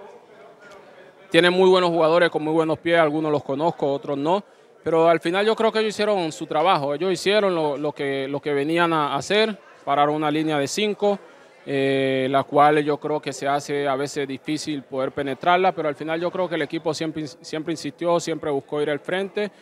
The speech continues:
Y bueno, al final yo creo que el, el empate, si lo miramos desde un punto de vista de resultado, no es el que nosotros queríamos, pero al final pues se suma en el grupo, es, el siguiente partido es con, con el rival directo que ganó,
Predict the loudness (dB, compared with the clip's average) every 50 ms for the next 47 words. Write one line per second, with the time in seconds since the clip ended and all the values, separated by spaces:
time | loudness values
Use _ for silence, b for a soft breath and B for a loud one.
0 | B B B B B B -4 0 2 2 2 2 2 2 0 0 -2 -2 -4 -2
1 | 2 2 4 4 4 2 0 0 0 0 0 0 0 0 2 2 2 2 0 -4
2 | -8 -12 -18 -14 -8 -6 -4 -4 -4 -4 -4 -4 -4 -2 -2 -4 0 4 6 6
3 | 6 6 2 -2 -2 -4 -6 -6 -6 -6 -4 -2 -2 -2 0 0 -2 -2 -2 -4
4 | -6 -10 -8 -8 -6 -4 -2 -4 -4 -4 -6 -8 -4 -2 -2 0 0 0 0 -2
5 | -2 -4 -4 -6 -6 -6 -8 -10 -12 -12 -10 -10 -10 -10 -12 -14 -14 -16 -14 -6
6 | -2 -2 0 0 0 -2 -2 -4 -4 -4 -4 -4 -4 -6 -8 -8 -8 -8 -10 -10
7 | -8 -8 -8 -8 -8 -8 -6 -2 0 0 0 0 -2 -4 -8 B B B B B
8 | B -2 0 0 0 0 0 2 4 4 4 4 2 2 2 2 2 0 -4 -10
9 | -12 -6 -6 -6 -2 0 0 2 4 4 4 4 4 0 -2 -4 -4 -2 0 2
10 | 2 2 2 2 0 0 0 0 -4 -6 -6 -4 -4 -4 -4 -8 -10 -10 -8 -6
11 | -6 -6 -6 -6 -6 -6 -8 -6 -6 -4 -2 -2 -2 -4 -6 -8 -8 -10 -10 -12
12 | B B B B B B _ -6 -4 -2 -2 0 0 2 2 2 2 2 2 2
13 | 2 2 0 0 -4 -8 -6 -4 -4 -4 -2 -2 -2 -4 -4